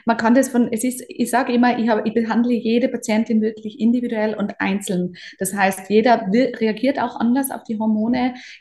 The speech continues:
jeder hat andere Symptome, jeder nimmt's anders auf. Also das ist schon wirklich sehr, sehr speziell und sehr individuell und ich glaub, dass das das Hauptmerkmal der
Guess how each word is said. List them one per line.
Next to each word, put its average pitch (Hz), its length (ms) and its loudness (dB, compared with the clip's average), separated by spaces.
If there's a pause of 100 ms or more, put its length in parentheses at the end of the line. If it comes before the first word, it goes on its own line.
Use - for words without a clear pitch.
jeder 220 280 2
hat 208 200 0
andere 202 280 0
Symptome, 214 560 0
jeder 214 240 2
nimmt's 214 240 4
anders 214 400 -6
auf. 196 240 -4
Also 208 320 -2 (280)
das 214 140 -6
ist 262 180 0
schon 247 180 6
wirklich 247 540 -4
sehr, 240 220 -2
sehr 226 180 0
speziell 226 420 -6
und 240 160 0
sehr 214 180 -2
individuell 220 480 4
und 208 140 -2
ich 208 120 -8
glaub, 208 280 -4
dass - 220 -12
das 220 260 0
das 214 240 -8
Hauptmerkmal 208 1500 -2
der 208 240 -4